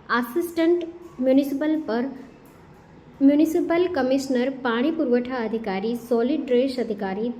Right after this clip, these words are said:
તમામ ડિપાર્ટમેન્ટના અધિકારી હાજર રહ્યા હતા, જે સ્વચ્છતા બાબત અને પાણીની તકલીફો ના પડે એ બાબતની ચર્ચા કરવામાં આવી હતી.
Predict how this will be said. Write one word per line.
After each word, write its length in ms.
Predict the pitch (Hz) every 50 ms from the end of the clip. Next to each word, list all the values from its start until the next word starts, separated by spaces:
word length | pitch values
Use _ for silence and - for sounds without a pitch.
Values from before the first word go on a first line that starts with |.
| - -
તમામ 480 | 269 254 233 240 247 285 330 349 339 285
ડિપાર્ટમેન્ટના 1000 | 269 262 240 - 233 233 262 269 - 247 220 208 208 208 208 233 233 208 196 226 - - - - - -
અધિકારી 580 | 247 247 269 302 - 240 202 202 202 202 240
હાજર 420 | 240 240 208 196 196 190 247 247 254
રહ્યા 320 | 214 190 175 190 196 170 170
હતા, 140 | 175 - 160 - - - - - - -
જે 140 | 202 233 226
સ્વચ્છતા 500 | 233 226 247 240 240 269 277 - 294 294
બાબત 380 | 262 226 226 233 226 226 254 247 - - -
અને 160 | 254 240 247
પાણીની 540 | 240 240 247 214 196 196 214 240 269 294 320
તકલીફો 540 | 320 269 247 - 254 240 240 240 - 277 285
ના 320 | 269 247 214 220 247 247 -
પડે 260 | 208 185 190 202 226 - - - - - - - -
એ 120 | 285 320 330
બાબતની 540 | 269 240 240 226 240 233 240 247 247 277
ચર્ચા 420 | 269 269 - 240 208 - - 262 277
કરવામાં 540 | 277 262 208 190 196 190 190 190 220 226 208
આવી 160 | 170 175 175
હતી. 240 | 170 170 170 170